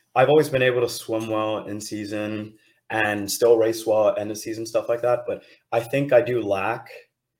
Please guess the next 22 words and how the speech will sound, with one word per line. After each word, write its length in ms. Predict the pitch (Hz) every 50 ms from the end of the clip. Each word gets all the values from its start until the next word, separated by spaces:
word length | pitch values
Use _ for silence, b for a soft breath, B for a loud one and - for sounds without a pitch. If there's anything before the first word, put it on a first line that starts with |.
| _ _ _ _
you 80 | 120 113
know, 140 | 110 107
that 160 | 107 107 107 107
aerobic 420 | 104 104 107 107 107 113 113 -
base 280 | - 120 107 104 - -
to 100 | - 101
get 140 | 110 113
to 80 | - -
the 80 | 123 107
next 280 | 104 101 101 - -
level 260 | 104 101 98 101 110
in 60 | 110 110
my 100 | 110 110
races, 380 | 117 113 113 - - 113 110
because 460 | 107 113 98 113 107 101 95 - - b b b b b b b _ _ _ _ _ _ _ _ _ _ _ _ _
I 120 | - 127 131
think 200 | - 165 151 143
at 140 | 123 120 120
least 140 | 113 104
short 240 | - - 117 113 -
course, 300 | - 147 139 135 123 -
like, 360 | 120 110 101 95 92 - -